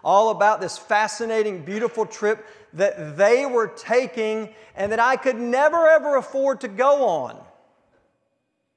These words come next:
Two days later, I get a call from Keith Berger.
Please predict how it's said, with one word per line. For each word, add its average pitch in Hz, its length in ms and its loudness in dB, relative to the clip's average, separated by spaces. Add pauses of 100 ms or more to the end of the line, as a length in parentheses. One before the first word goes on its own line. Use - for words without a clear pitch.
(1120)
Two 220 280 -12
days 220 340 -4
later, 185 600 -2 (920)
I 143 100 -12
get 170 140 -8
a 165 60 -6
call 175 380 -2
from 151 220 -14
Keith - 400 -18
Berger. 135 480 -6